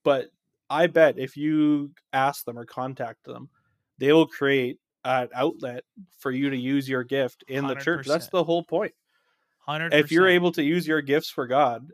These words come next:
Speaker 1: and whatever they are, we've had people who, you know, when covid hit, their job is communications. Uh, and they go, "You know what? I wanna be able to use my gift for this."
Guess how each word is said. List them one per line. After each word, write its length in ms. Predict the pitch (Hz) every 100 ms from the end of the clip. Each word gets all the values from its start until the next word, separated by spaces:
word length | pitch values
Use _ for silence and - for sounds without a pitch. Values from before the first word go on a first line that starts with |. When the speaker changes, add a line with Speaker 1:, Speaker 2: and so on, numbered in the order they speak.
| _
Speaker 1:
and 120 | 139 131
whatever 340 | 139 160 160
they 180 | 143 135
are, 420 | 156 135 127 180 _
we've 200 | 139 151
had 220 | 156 143
people 440 | 160 147 147 143 143
who, 560 | 147 139 139 135 131 _ _ _ _ _
you 140 | 139
know, 80 | 143
when 180 | 139 135
covid 340 | - 151 151
hit, 240 | 135 147 -
their 600 | 139 139 147 147 151 143
job 520 | 139 131 139 151 139
is 400 | 123 123 120 - _
communications. 920 | - 143 135 135 135 - 123 - - _ _ _ _ _ -
Uh, 440 | 123 123 120 120 - -
and 140 | 143
they 60 | 143
go, 180 | 143 139
"You 140 | 160
know 60 | 180
what? 200 | 165 131 -
I 120 | 139
wanna 180 | 165 147
be 60 |
able 160 | 139 135
to 120 | 131
use 260 | 127 143 135
my 200 | 127 120
gift 400 | 147 156 _ -
for 160 | 131
this." 400 | 123 123 151 -